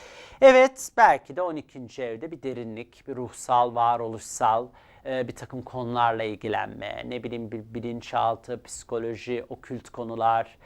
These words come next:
danışmanlıklar, hani bu anlamda da çalışabilir. Tabii Venüs aşk gezegeni. Yine birilerini mi özlüyorsunuz siz? Yine birilerine mi kafayı taktınız?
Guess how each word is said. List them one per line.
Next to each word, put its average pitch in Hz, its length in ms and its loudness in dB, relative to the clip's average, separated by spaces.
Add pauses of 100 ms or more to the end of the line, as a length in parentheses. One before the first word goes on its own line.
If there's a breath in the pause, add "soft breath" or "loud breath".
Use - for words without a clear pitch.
(400 loud breath)
danışmanlıklar, 120 1300 2
hani 131 200 -4
bu 139 80 6
anlamda 120 540 2
da 160 80 0
çalışabilir. 135 960 -6 (460 loud breath)
Tabii 302 220 -4
Venüs 247 300 0
aşk - 360 -2
gezegeni. 110 640 -6 (800 soft breath)
Yine 151 220 -6
birilerini 151 360 -8
mi 147 100 -10
özlüyorsunuz 98 720 -14
siz? - 640 -14
Yine 123 220 -6
birilerine 117 360 -4
mi 120 100 -10
kafayı 107 400 -14
taktınız? - 960 -6